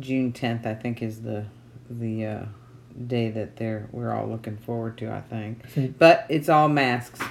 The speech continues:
Speaker 1: So.
Speaker 2: Yeah, so we, we are.
Speaker 1: Oh, that's another thing I wanted to talk about.
Speaker 2: What's that?
Speaker 1: The masks. I think this is a awesome thing in a way. It's like saying who you are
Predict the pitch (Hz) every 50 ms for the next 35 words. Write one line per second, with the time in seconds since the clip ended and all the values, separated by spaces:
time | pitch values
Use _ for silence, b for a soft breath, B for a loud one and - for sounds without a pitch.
0 | - - - - 139 156 123 120 120 - 131 120 120 127 127 127 123 127 127 131
1 | 135 - 370 330 254 320 330 330 - 294 254 294 320 320 285 - 208 175 160 151
2 | 147 139 131 127 120 - 131 135 123 - - - 127 - 160 147 147 156 135 -
3 | - - - - 190 190 196 240 262 247 - 113 - - - - - - - B
4 | B B B B B B B - 214 269 262 - 226 202 170 151 - - 151 151
5 | 156 151 - - - - 160 160 160 160 160 165 160 - - - 147 147 147 151
6 | 151 147 147 - 143 147 143 147 - 180 156 170 170 175 185 - - - - -
7 | - - - - - - 202 226 233 202 - 120 139 113 80 71 69 58 58 -
8 | - - - - 170 165 - - 170 175 175 175 170 175 - - - - - -
9 | - 220 220 240 254 240 220 214 208 202 196 190 202 202 202 202 175 180 180 156
10 | 131 131 131 135 151 160